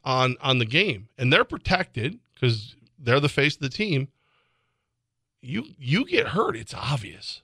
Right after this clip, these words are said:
Like, when, when a star running back gets hurt, it's obvious. As good as Ford looked last night for Cleveland after the,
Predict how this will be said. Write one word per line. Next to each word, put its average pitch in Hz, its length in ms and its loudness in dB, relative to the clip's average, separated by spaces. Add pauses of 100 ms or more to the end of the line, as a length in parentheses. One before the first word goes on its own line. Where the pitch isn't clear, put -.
(160)
Like, 143 200 2
when, 156 360 2
when 151 180 2
a 135 80 4
star 196 480 2
running 175 300 4
back 143 180 4
gets 123 200 -6
hurt, 135 260 0
it's 104 120 -12
obvious. 101 520 -6 (320)
As 127 160 6
good 180 180 4
as 240 140 -2
Ford 185 360 2
looked 151 220 0
last 131 320 2
night 127 300 2
for 127 160 -8
Cleveland 123 520 2 (160)
after 123 680 4 (880)
the, 143 200 0